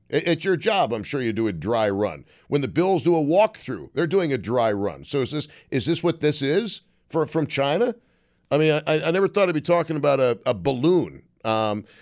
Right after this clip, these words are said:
look, I, I must admit, I'm not a big fan of, of Joe Biden. Okay, I, I'm just, I'm just not. Um,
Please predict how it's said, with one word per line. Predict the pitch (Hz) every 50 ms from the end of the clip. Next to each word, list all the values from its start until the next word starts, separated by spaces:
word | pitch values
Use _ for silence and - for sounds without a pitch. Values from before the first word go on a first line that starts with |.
| - -
look, | 196 190 165 - -
I, | 170 180 175 190
I | 185
must | 180 185 175 -
admit, | 175 160 135 143 131 - -
I'm | 156 170 180
not | 185 180
a | 170
big | 123 170 175 156 -
fan | - 180 190 175 170 156 151 143 131 - _
of, | - 143 139 139 139 131 - - -
of | 135 135 131 113
Joe | 98 143 143 135
Biden. | 117 151 160 143 107 80 76 69 - _ _ _ -
Okay, | 123 120 - - 139 127 123 123 110 - _ -
I, | 127 127
I'm | 120 127 127 123
just, | 120 127 - - _ _ -
I'm | 117 120 120 113
just | 117 104 82
not. | 120 135 135 98 67 - _ _ _ _ _ _ _ _ _ _ _ -
Um, | 98 98 87 87 82 78 76 73 76 76 78 76 -